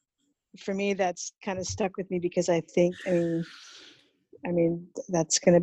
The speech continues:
that's an important part. Not, I mean, that, you're, you're the important part, but when you've got someone who feels the same way you, you should feel about yourself, then,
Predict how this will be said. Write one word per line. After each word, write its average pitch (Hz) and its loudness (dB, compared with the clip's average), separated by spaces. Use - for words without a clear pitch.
that's 180 0
an 175 6
important 170 4
part. 175 4
Not, 214 6
I 202 2
mean, 196 8
that, 208 8
you're, 226 12
you're 240 12
the 208 6
important 180 -2
part, 175 -6
but 180 -2
when 214 10
you've 202 8
got 214 0
someone 208 2
who 196 -2
feels 208 8
the 196 0
same 202 2
way 185 0
you, 190 -8
you 190 -4
should - -10
feel 190 2
about 185 2
yourself, 180 4
then, 170 -2